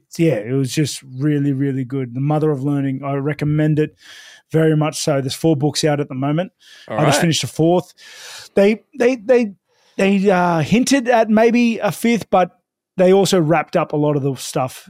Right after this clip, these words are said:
Speaker 1: in the fourth,
Speaker 2: Fair.
Speaker 1: so it might
Speaker 2: Yeah.
Speaker 1: be done.
Speaker 2: But
Speaker 1: But
Speaker 2: look,
Speaker 1: yeah,
Speaker 2: if anyone's
Speaker 1: that's,
Speaker 2: still
Speaker 1: that's
Speaker 2: watching
Speaker 1: that.
Speaker 2: or listening at this
Speaker 1: <laughs>
Speaker 2: stage, if you have any book recommendations, please let us know in, in the comments. But Rob,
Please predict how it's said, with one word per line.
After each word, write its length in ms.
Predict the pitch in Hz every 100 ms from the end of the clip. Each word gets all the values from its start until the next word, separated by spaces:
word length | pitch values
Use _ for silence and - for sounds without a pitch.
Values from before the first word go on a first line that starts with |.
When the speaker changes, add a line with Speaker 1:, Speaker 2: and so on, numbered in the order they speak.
| -
Speaker 1:
in 100 | 135
the 80 | 131
fourth, 320 | - 127 123
Speaker 2:
Fair. 160 | 101 92
Speaker 1:
so 240 | 110 110 - _
it 40 | 135
might 140 | 139
Speaker 2:
Yeah. 80 | -
Speaker 1:
be 40 | 127
done. 360 | 131 123 120 _ _ _ _ _ _
Speaker 2:
But 80 | 123
Speaker 1:
But 20 |
Speaker 2:
look, 120 | 151
Speaker 1:
yeah, 60 | 139
Speaker 2:
if 60 | -
anyone's 260 | 165 170
Speaker 1:
that's, 60 | 143
Speaker 2:
still 300 | - 165 139
Speaker 1:
that's 120 | 139
Speaker 2:
watching 320 | 135 151 139 147
Speaker 1:
that. 60 |
Speaker 2:
or 40 | 117
listening 540 | 123 143 - 117 107
at 140 | 104
this 160 | 117 107
Speaker 1:
<laughs> 80 | -
Speaker 2:
stage, 400 | - 131 120 113
if 100 | 107
you 60 |
have 100 | 127 123
any 140 | 123
book 280 | 113 160 156
recommendations, 880 | - - 113 101 98 92 - 131 -
please 400 | - 151 156 127
let 160 | 135
us 140 | - -
know 260 | 123 135 110
in, 300 | - 117 113
in 200 | 110 107
the 100 | 92
comments. 460 | - 127 110 95
But 220 | - 104 - - - - _ -
Rob, 340 | 147 160 147